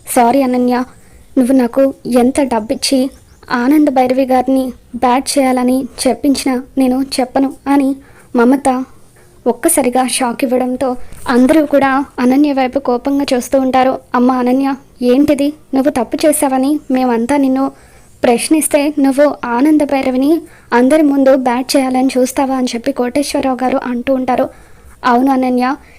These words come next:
ఏంటిదంతా? ఇన్ని రోజులు నువ్వు ఎంతో పద్ధతి గల దానివని, నువ్వు ఈ ఇంటి పెద్ద కోడలిగా రావడం వల్ల రోహిత్ కూడా మారాడని చెప్పి మేమంతా సంతోషించాము, కానీ నువ్వు చేస్తున్న పనులు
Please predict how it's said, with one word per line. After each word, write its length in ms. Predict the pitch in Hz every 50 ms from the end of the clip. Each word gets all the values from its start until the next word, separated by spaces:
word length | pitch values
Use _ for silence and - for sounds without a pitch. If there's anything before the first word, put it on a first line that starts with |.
| - _ _ 262
ఏంటిదంతా? 680 | 262 254 277 311 311 302 269 247 247 247 269 262 254 -
ఇన్ని 200 | 247 247 269 285
రోజులు 360 | 294 285 262 277 269 262 269 -
నువ్వు 200 | 254 254 240 269
ఎంతో 340 | 247 247 247 233 247 247 285
పద్ధతి 440 | 269 - 262 240 220 262 277 277 285 277
గల 140 | 262 262 262
దానివని, 580 | 247 247 240 247 247 247 240 247 247 254 285 277 - - - - - - - - -
నువ్వు 240 | 285 269 302 302 - - -
ఈ 60 | 285
ఇంటి 240 | 277 262 254 254 302
పెద్ద 260 | 302 277 240 220 269
కోడలిగా 560 | 285 - 294 277 254 247 247 247 262 254 247 240 - - -
రావడం 380 | 254 254 240 254 277 302 294 285
వల్ల 340 | 254 254 254 269 262 262 269 - - - - _ - - - - - - - - - - - - - - - - - - _ -
రోహిత్ 360 | 262 254 294 294 320 311 311
కూడా 340 | 294 294 285 269 262 262 262 - - _ _ _ _ _ _ 254
మారాడని 520 | 254 240 233 240 269 294 285 262 262 254 240 -
చెప్పి 300 | 240 240 - 269 262 285 262 -
మేమంతా 520 | 277 262 254 247 233 233 240 - 269 262
సంతోషించాము, 840 | 262 - - 262 240 240 - 285 277 - 269 240 269 269 262 262 254 - -
కానీ 320 | - 254 247 247 269 285 277 - - -
నువ్వు 300 | 269 269 269 285 - 269
చేస్తున్న 360 | 240 262 262 - - 294 277
పనులు 440 | 269 - 277 240 240 254 277 277 269